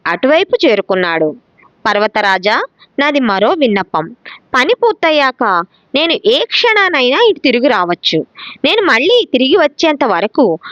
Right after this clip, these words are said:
నువ్వు ఇలాగే ఉన్నావంటే నేను సులువుగా నా ప్రయాణాన్ని పూర్తి చేసుకోగలను" అన్నాడు. మాట నిలబెట్టుకోవడానికి వింధ్యుడు తల వంచుకొని అలాగే ఉండిపోయాడు.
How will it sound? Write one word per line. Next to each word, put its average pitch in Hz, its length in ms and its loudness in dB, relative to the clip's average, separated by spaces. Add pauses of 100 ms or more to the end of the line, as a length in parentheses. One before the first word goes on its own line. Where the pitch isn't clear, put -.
(140)
నువ్వు 311 200 2
ఇలాగే 277 600 0
ఉన్నావంటే 254 840 0 (340)
నేను 320 240 0
సులువుగా 440 560 2
నా 320 100 0
ప్రయాణాన్ని 262 600 0
పూర్తి - 420 -2
చేసుకోగలను" 233 640 -2 (240)
అన్నాడు. 170 380 -2 (840)
మాట 370 180 2 (140)
నిలబెట్టుకోవడానికి 330 1000 0
వింధ్యుడు 247 380 2
తల 190 200 0
వంచుకొని 330 440 -2 (400)
అలాగే 247 360 2 (100)
ఉండిపోయాడు. 196 580 0